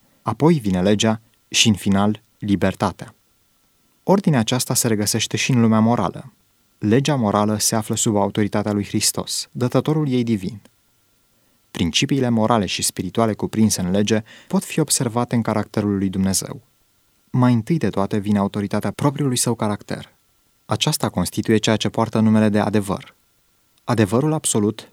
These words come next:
poate fi cunoscut, fiindcă Dumnezeu l-a descoperit. Legea morală arată cum este Dumnezeu, cum trăiește El și cum sunt menite făpturile Sale să trăiască. Numai când trăim în armonie cu legea Sa, suntem liberi.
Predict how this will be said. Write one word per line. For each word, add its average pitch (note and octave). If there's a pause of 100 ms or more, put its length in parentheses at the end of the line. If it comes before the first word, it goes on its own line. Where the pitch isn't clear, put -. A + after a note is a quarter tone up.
(120)
poate F#3
fi D3+
cunoscut, -
fiindcă -
Dumnezeu F#2+ (240)
l-a C#3
descoperit. A2+ (720)
Legea G#2
morală A2+
arată F3+
cum D#3+
este D#3
Dumnezeu, A2+ (220)
cum F3
trăiește B2+
El G2+
și -
cum F3
sunt D3
menite C#3
făpturile G2+
Sale F#2+
să F#2+
trăiască. - (340)
Numai A2
când G#2+
trăim B2
în E3
armonie C3+
cu G2
legea F#2
Sa, -
suntem G2
liberi. F#2